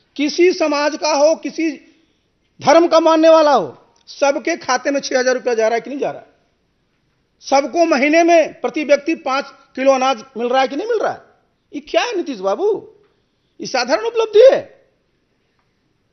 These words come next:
तो इसलिए साथियों, इन सब चीजों को देखते हुए मैंने सोचा कि जब आप फिर से वहीं पहुंच गए हैं,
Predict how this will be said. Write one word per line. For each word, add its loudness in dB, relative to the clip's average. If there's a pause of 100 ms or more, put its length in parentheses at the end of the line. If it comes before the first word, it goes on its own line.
(480)
तो -12
इसलिए -6
साथियों, -6 (720)
इन -6
सब -8
चीजों -8
को -4
देखते -6
हुए -2
मैंने -10
सोचा -8 (520)
कि -12
जब 0
आप 0 (560)
फिर 0
से -2
वहीं 4
पहुंच -6
गए -12
हैं, -16